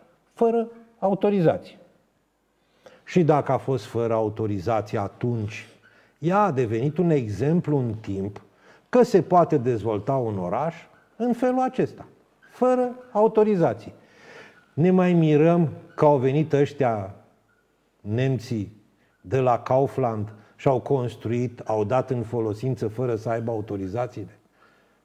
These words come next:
Păi nu trebuie să ne mirăm, pentru că ei sunt niște oameni extrem de atenți și buni gospodari. Ei au, eh, Piatra Neamț, da, ok, acolo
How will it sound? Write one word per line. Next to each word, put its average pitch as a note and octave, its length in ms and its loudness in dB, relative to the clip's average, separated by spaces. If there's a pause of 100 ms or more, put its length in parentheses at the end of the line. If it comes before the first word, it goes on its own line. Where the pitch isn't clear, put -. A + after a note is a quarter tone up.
(100)
Păi - 120 -20
nu E3+ 100 -6
trebuie G3+ 220 0
să G3 80 -2
ne F#3 100 2
mirăm, D3+ 320 4
pentru G#2+ 200 -2
că G#2+ 120 -6
ei G#2+ 340 0
sunt C3 220 -4
niște C3 280 -2
oameni C3 600 0
extrem D#3 960 -4 (400)
de D3 380 -2
atenți E3 680 -2 (100)
și - 320 -18 (120)
buni D3+ 280 -2
gospodari. G#3 640 2 (340)
Ei G3+ 180 4
au, G3+ 200 6
eh, D#3+ 220 4 (340)
Piatra D#3+ 400 2
Neamț, G#2+ 340 0
da, A2 400 0
ok, F3 280 -2 (1080)
acolo D#3 600 0